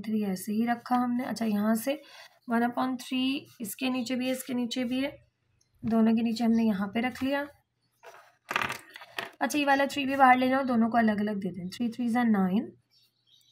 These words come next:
और यहाँ limit apply करेंगे तो sin की है साथ है थ्री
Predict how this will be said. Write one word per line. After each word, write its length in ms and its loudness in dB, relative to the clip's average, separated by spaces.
और 180 -2
यहाँ 300 0
limit 300 2
apply 380 -2
करेंगे 480 -2
तो 180 -4
sin 540 0
की 520 -2
है 180 -4
साथ 280 -2
है 100 0
थ्री 260 -2